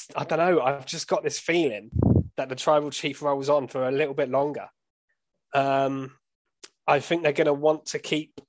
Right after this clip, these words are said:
the titles on. I don't, the, the thing is as well,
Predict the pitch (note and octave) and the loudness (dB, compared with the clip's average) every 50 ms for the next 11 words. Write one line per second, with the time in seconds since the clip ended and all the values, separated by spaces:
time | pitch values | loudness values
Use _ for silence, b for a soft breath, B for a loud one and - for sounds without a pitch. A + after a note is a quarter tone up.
0 | _ _ _ _ _ _ _ _ _ _ _ _ _ _ _ - C#3 C3 - - | _ _ _ _ _ _ _ _ _ _ _ _ _ _ _ -8 -8 -6 0 4
1 | D#3 D#3 D#3 C#3+ C#3+ C3+ B2+ C#3 C3 C3 B2+ B2 A#2+ - _ - C#3+ C#3+ G3 G#3 | 4 4 4 4 0 -2 -2 -2 -2 -2 -6 -10 -14 -14 _ -4 2 4 4 4
2 | G3+ G3+ - - E3+ E3+ E3+ _ - E3+ - - A#3 A#3+ A#3+ A3 E3+ E3 E3 C3+ | 4 2 -2 -2 -2 -2 -2 _ -10 -4 2 2 4 6 6 4 4 2 -2 -2
3 | D#3 C#3+ A#2+ G#2 F#2+ G#2+ | -2 -2 -2 -2 -6 -10